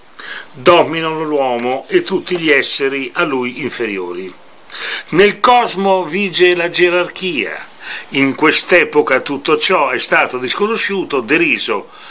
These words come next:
sostituito con palliativi. L'omologazione planetaria in atto sta facendo vittime ogni giorno che passa. Noi non tradiremo i nostri patres, né noi stessi.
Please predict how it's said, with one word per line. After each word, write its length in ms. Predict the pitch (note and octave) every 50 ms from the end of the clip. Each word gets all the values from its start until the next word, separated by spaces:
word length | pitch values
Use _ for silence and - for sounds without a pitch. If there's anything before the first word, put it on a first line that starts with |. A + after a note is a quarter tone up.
| - -
sostituito 960 | - - - - G3+ F3+ - - A3+ G#3 - G#3 F#3+ C3+ B2+ B2 - D3 D3
con 220 | - - C#3+ C#3 C3
palliativi. 800 | C#3+ C#3+ C3+ C#3 C3+ B2+ - C#3 B2 A#2 A2 A2+ A#2+ B2 A2 - - - - - - - - - - - - - - -
L'omologazione 1000 | - C#3 D#3 E3 E3 G#3+ A#3+ A#3 A3+ G#3 E3 E3 D#3 - - A3+ A#3+ A3+ G#3 F#3
planetaria 1040 | E3+ E3+ E3 E3 D#3+ D#3+ D#3+ D#3 - - D3+ C3 B2 A#2 A2+ A2 A2+ A2+ A2+ A#2 A#2 -
in 220 | - F#3 C#3+ D#3
atto 420 | D#3 B2+ A2+ G#2+ - - - C3+ A#2
sta 180 | - - E3
facendo 480 | D#3+ - F3+ F3 - D#3+ C#3+ C3 C#3 D3
vittime 580 | D#3+ G3+ G3+ F3 - - F#3 F#3 E3+ E3+ D#3+ D3
ogni 280 | D#3 D3+ D3 D#3 D#3+ C#3
giorno 420 | A2+ C#3 C#3+ C3 B2+ B2 C3+ C#3
che 120 | A#2 - C#3
passa. 580 | A2+ - G#2 G2 - - - - G#2 F#2+ F2+ - - - - - - - - - - - -
Noi 400 | B2 B2+ E3+ F#3+ F#3 E3 C#3+ B2
non 200 | B2+ B2 B2 A#2
tradiremo 760 | - C3+ C3 B2 C3 C3+ C#3+ F3 F#3 E3+ C#3 A#2 B2+ C3
i 100 | B2 C3
nostri 420 | B2 D#3 D#3 C3+ - - - C3 A#2
patres, 880 | - - D#3+ C3 A#2 G#2+ - - D#3 D3+ E3+ F3 - - - - F#3+ G3 G3+ F#3+ - - - - - - - - - - - - - - -
né 240 | D#3+ E3+ G#3+ A3+ A3
noi 200 | G3+ G#3 G3+ F#3
stessi. 520 | - - C3 A2+ G2 - - - - D#2+